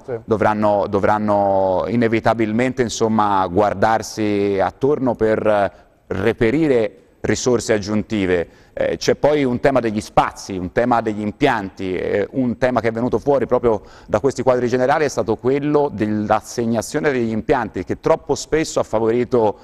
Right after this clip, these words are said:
Speaker 2: eh, la creazione di poli forti e di piccole società che invece non avevano neanche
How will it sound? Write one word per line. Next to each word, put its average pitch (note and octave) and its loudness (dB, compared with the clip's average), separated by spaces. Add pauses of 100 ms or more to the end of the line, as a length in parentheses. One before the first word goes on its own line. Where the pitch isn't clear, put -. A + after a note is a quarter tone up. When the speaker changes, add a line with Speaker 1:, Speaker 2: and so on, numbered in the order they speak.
(260)
Speaker 2:
eh, A2 0
la A#2 0
creazione C3 0
di B2 0
poli E3 2
forti E3+ 0
e A2+ -4
di G#2+ -2
piccole D3 -2
società C3 -2
che C#3 -6
invece A#2 0
non B2 -2
avevano G#2+ 0
neanche A2+ 0